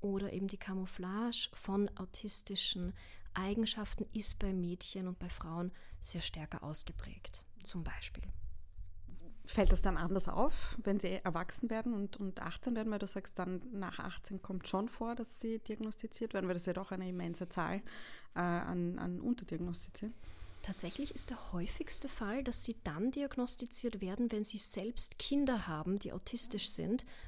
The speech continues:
Speaker 1: und auf dem Sinn die Mutter auch gleich mit diagnostiziert wird. Muss aber natürlich nicht sein. Viele erkennen es dann meistens auch selber. Also der klassische Fall ist meistens, dass selbst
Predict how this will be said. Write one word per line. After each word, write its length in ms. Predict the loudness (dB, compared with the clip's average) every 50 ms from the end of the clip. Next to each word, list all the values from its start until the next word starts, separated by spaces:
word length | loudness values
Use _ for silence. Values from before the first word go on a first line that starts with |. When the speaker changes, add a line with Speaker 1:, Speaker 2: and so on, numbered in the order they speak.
| -4 0
Speaker 1:
und 180 | 2 2 4
auf 180 | 2 0 -2 -2
dem 280 | -2 0 2 4 4 6
Sinn 240 | 6 6 4 4 2
die 80 | 2
Mutter 380 | 2 2 2 0 0 -2 -2 -2
auch 160 | 0 0 0
gleich 200 | 0 0 0 2
mit 360 | 2 2 2 2 -2 -4 -4
diagnostiziert 760 | -4 -4 -2 -2 0 2 2 2 4 4 2 2 2 0 0
wird. 140 | 0 0 -2 -4 -6 -6 -6 -4 -2 2
Muss 260 | 4 4 4 4 4
aber 140 | 2 2 2
natürlich 480 | 2 0 0 -2 -4 -2 -2 -2 -2
nicht 240 | -2 -2 0 2 2
sein. 340 | 2 4 4 2 0 0 -2 -6 -10 -14 -14 -14 -14 -16 -14 -10
Viele 800 | -6 -4 -4 -2 -2 0 0 2 2 2 2 2 0 0 -4 -6 -12 -12
erkennen 540 | -8 -8 -6 -2 0 2 2 4 4 2 2
es 180 | 2 2 2
dann 160 | 2 2 0
meistens 420 | -2 -2 0 2 2 2 2 0 -4
auch 120 | -2 2
selber. 580 | 4 4 4 4 2 -2 -4 -2 -2 -4 -4 -2
Also 200 | -2 -4 -2 -2
der 100 | -2 -4
klassische 480 | -4 -4 -4 0 2 2 2 2 -2 -4
Fall 260 | -2 -2 -2 -2 0
ist 140 | 0 0 0
meistens, 500 | 0 0 2 2 2 4 2 2 -2 0
dass 220 | 2 4 4 4 2 0 -8 -10 -2 6
selbst 640 | 10 10 10 10 8 0 -2 2 4 4 2 2 0